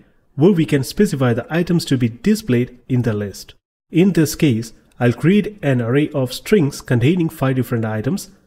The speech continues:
namely item one, item two, item three, item four, and item five. Now let's run the application and observe the list view in the emulator. As expected,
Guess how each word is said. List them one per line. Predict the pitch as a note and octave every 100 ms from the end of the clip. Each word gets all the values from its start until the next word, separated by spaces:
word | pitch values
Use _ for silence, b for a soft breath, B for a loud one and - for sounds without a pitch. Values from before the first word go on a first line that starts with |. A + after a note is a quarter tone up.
| -
namely | D#3 G#3 C#3+ C3+ - _
item | - A#2 A2+ A2
one, | B2 E3 - _ _
item | A#2+ A2+ A2
two, | - C3 D#3 E3 _ -
item | A#2 A2+
three, | A2 D3 F3+ - -
item | A#2+ A2+
four, | G#2+ C#3+ E3 -
and | D3 D3+
item | B2 A2
five. | - A#2+ G#2 G2 _ _ _ _ -
Now | B2 D3+
let's | E3 E3 -
run | C3+ C3+ A3+
the | G#3
application | D#3+ C3+ B2+ A#2 C3 D#3+ -
and | A#2+
observe | E3+ F#3 D3 C3+
the | B2
list | C#3 -
view | - B2+ B2+ - -
in | B2+
the | D#3+
emulator. | C#3+ B2 A2 G2+ - G2+ - _ _ _ _
As | - E3 F3+
expected, | F3 - - C3+ - A2